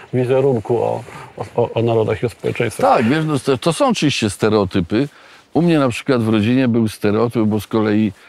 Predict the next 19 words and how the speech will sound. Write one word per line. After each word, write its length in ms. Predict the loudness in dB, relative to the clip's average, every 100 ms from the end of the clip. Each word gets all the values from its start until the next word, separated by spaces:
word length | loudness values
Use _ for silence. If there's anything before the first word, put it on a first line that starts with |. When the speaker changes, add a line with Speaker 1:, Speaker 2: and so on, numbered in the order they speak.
| -12 -4
Speaker 2:
mój 460 | 0 2 2 0 -4 -8
pradziadek, 500 | -2 0 0 0 -2
prababka, 520 | -2 0 0 -2 0 0
ona 180 | 2
była 300 | 2 2 0
właśnie 340 | 0 -4 -4 -6
taka 280 | -6 -8 -8
trochę 360 | -8 -8 -8
hipokrytka 840 | -6 -4 -4 -4 -6 -4 -6 -6 -6
i 140 | -8
ten, 260 | -8 -8 -6
ale, 300 | -4 -4 -6 _ -20 -20 -8
e, 260 | -2 -2 0
bardzo 360 | -2 -2 -2
dzielna 360 | 0 0 0 -2
mo-, 220 | -2 -4 -6 -8 -8 -6
kobieta, 520 | -2 -2 -2 -2 -2
ale, 340 | -2 -2 -4 -6 _ _ _ -10 -4
e, 300 | 0 0 -2